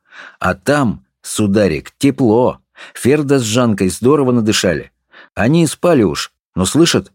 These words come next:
хозяин пришел. Голову подняли, глядят на него умными, ласковыми глазами. «Жанка, Ферда, — сказал дедушка, — вы ведь воржишек обижать не станете?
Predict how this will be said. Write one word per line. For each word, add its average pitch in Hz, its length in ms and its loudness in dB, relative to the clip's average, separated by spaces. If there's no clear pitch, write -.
хозяин 127 500 0
пришел. 101 480 -2
Голову 104 400 2
подняли, 107 580 0
глядят 98 520 0
на 107 60 2
него 98 380 2
умными, 101 580 0
ласковыми 92 540 -2
глазами. 87 520 0
«Жанка, 110 460 -2
Ферда, — 117 480 -2
сказал 95 360 -2
дедушка, — 78 500 -4
вы 127 140 2
ведь 151 240 2
воржишек 135 560 0
обижать 123 360 0
не 98 100 0
станете? 123 520 -2